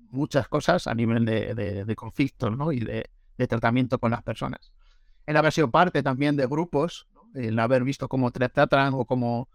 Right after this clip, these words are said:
porque te digo, no todos los jefes han sido malos o no todos han sido negativos. He aprendido mucho también de muchos responsables. Entonces, eh, pues sí, creo que todo eso al final es una vivencia que, que te ayuda, ¿no? Si juntas esa experiencia con esa educación,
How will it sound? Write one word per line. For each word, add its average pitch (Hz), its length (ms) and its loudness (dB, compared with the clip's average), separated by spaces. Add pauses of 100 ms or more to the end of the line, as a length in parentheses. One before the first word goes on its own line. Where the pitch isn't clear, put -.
(280)
porque - 280 -4
te 131 160 -2
digo, 131 120 2
no 131 160 2
todos 151 260 2
los 143 160 0
jefes 139 380 -4
han 135 80 -2
sido 123 240 -2
malos 127 340 2
o 117 140 0
no 123 140 0
todos 131 280 0
han 131 120 -2
sido 123 180 -2
negativos. 120 480 0
He 147 60 4
aprendido 127 580 0
mucho - 160 -8
también 120 260 2
de 120 60 0
muchos 117 260 0
responsables. - 640 0 (480)
Entonces, 127 600 -2
eh, 117 240 -8 (440)
pues 135 140 -6
sí, 160 140 2
creo 165 200 6
que 170 100 0
todo 170 160 4
eso 170 140 2
al 160 40 0
final 160 320 2
es 156 140 0
una 151 180 2
vivencia 165 560 0
que, 107 460 -4
que 123 140 -4
te 127 160 -2
ayuda, 127 320 -2
¿no? 165 180 -4 (280)
Si - 180 -4
juntas 180 400 2
esa 180 160 4
experiencia 156 840 0
con 127 220 0
esa 147 200 0
educación, 143 680 0